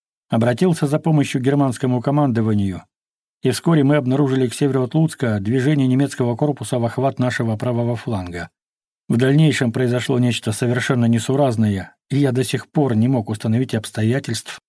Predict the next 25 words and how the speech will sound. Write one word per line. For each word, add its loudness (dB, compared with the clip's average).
этого -2
дела 0
по 0
первоисточникам, -2
ибо 2
они 4
находятся 0
в -2
руках -4
у -2
большевиков. -4
Но 4
если 4
верить 4
генералу 2
Брусилову, 0
то 2
он 0
получил 0
от -2
главнокомандующего 0
фронтом 0
приказ -2
бросить 2
Луцк 2